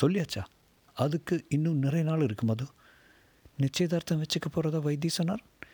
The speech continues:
"நிச்சயதார்த்தம்? இது என்ன?" ரகுவுக்கு ஆச்சரியமாக இருந்தது.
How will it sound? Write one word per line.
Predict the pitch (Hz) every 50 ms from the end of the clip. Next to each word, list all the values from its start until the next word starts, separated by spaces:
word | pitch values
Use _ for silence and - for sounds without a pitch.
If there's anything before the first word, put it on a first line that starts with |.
| - - - _
"நிச்சயதார்த்தம்? | - 127 147 143 - - 233 220 185 156 131 - - 131 95 - 233
இது | 135 139 143
என்ன?" | 147 139 160 208 269 294 - - _ _ _ _ _ _ _ _ _ _ _ _ _ _ _ -
ரகுவுக்கு | - 123 131 139 131 - 120
ஆச்சரியமாக | 117 117 - 143 131 123 120 113 104
இருந்தது. | 98 101 101 95 -